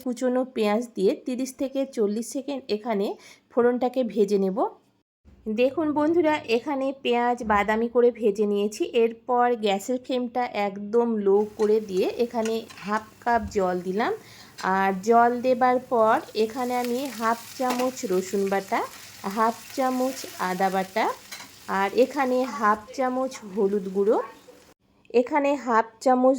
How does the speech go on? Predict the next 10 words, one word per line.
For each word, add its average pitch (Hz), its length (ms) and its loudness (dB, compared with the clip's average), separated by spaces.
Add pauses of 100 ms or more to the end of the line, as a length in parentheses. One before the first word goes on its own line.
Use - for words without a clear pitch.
(160)
ধনে 226 340 6 (260)
আর 214 120 4 (140)
জিরে 220 280 6
গুঁড়ো 214 260 6
দিলাম। 254 220 2 (220)
আর 196 100 0 (160)
ধনে 254 260 4 (100)
আর 262 160 2
জিরে 254 280 0
গুঁড়োটা 254 240 4